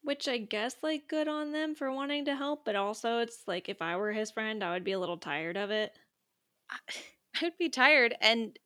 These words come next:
Speaker 2: to your point, a little concerned. Be like, "How have we not learned anything in this year?" Like,
Speaker 1: Mm-hmm.
Speaker 2: you've almost gotten expelled, you've gone down this dark path,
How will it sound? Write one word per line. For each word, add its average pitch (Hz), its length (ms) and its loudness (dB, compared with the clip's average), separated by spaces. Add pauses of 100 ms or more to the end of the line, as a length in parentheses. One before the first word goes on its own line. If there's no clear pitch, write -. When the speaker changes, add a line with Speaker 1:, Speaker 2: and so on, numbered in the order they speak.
(140)
Speaker 2:
to 339 60 4
your 359 200 6
point, 339 320 4
a 254 60 2
little 269 260 4
concerned. 247 720 4
Be 226 120 -2
like, 214 180 -2
"How 214 260 6
have 214 80 0
we 226 100 4
not 190 200 2
learned 190 200 0
anything 170 640 0 (100)
in 175 120 -4
this 160 200 -6
year?" - 320 -8 (320)
Like, 180 220 0
Speaker 1:
Mm-hmm. 202 320 -6 (840)
Speaker 2:
you've 208 360 4
almost 202 380 6
gotten 190 240 6
expelled, 185 760 8 (400)
you've 180 300 4
gone 175 520 2
down 170 200 4
this 165 140 -6
dark - 220 -8
path, 175 380 8